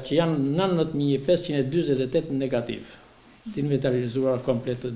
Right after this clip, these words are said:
një për një janë të inventarizuar. Janë dymbëdhjetë rula film që janë gjashtë me natë, janë këto filmat më të mëdhej,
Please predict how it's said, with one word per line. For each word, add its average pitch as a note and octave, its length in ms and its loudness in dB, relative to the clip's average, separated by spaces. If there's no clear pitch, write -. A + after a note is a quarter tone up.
një D3 320 0
për C3+ 160 0
një C#3+ 120 -2
janë C3 220 -2
të A#2+ 180 -4
inventarizuar. B2 680 -10
Janë C#3+ 220 0
dymbëdhjetë F3 460 4
rula C#3+ 260 6
film A#2+ 300 2
që A#2+ 160 -4
janë A#2 180 2
gjashtë C#3+ 300 2
me A2 80 0
natë, A2+ 340 -4
janë G#2 80 -8
këto A#2+ 220 -4
filmat A#2+ 340 -4
më A2+ 80 -4
të A#2 160 -10
mëdhej, D#3 220 2